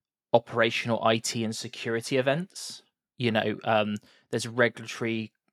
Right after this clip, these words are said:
you know, compliance, um, controls which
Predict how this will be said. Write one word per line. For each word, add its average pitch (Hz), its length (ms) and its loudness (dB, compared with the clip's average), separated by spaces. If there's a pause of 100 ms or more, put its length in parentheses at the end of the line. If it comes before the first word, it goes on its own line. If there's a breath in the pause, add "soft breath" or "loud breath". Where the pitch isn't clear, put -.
you 113 80 -6
know, 104 100 -6
compliance, 117 1040 2
um, 113 440 -2 (200)
controls 117 680 2
which - 340 -6